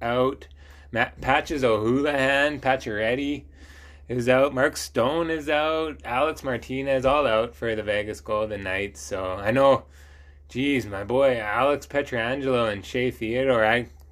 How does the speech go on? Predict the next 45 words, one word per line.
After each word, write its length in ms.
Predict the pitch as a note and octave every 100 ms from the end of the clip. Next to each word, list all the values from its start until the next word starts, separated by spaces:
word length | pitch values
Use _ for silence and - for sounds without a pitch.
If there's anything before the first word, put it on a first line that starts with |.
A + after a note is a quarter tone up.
| -
kinda 240 | B2+ E3+
not 240 | E3+ D#3+
blaming 400 | B2 B2+ E3+ E3
J-Bones 520 | B2+ B2+ E3+ F3 C#3+ -
for 120 | B2
<laughs> 0 |
dropping 540 | - - D#3 - D3+
Pietrangelo 840 | D3 C#3+ C#3 A#2+ C3 E3+ F3+ E3 B2
here. 200 | A2 G2+
The 80 |
guy 200 | G#2 C3+
just 220 | E3 C#3+ -
plays 260 | C3 D#3+
so 200 | - A2+
soft. 440 | F#2 G#2 B2+ D#3+ A2+
I 60 |
don't 100 | B2
think 140 | D#3 C#3
he 40 |
has 120 | B2
a 80 | G2
hit 380 | E2+ B2 D3+ -
all 460 | - B2 C#3 C3 -
year 440 | - G#2 A#2 C3 B2
long. 600 | G#2+ G#2+ A#2 C3+ D3 C3 - - - - - -
He 120 | B2+
had 100 | D3+
a 60 | C#3
few 240 | D3 C#3+
shots. 480 | C3 B2 A2+ A2+ -
I 20 |
mean, 140 | B2
he 40 | C3+
gets 200 | E3 -
a 60 |
ton 260 | C#4+ C3 B2
of 80 | -
ice 300 | E2+ F#2 F#2
time, 280 | G2 F#2 F#2
so 140 | G2+
he's 160 | G2+ A2+
gonna 180 | C#3+
be 140 | C3 G2
fine, 580 | - E2 E2+ F#2 F#2 F2
but 240 | E2 -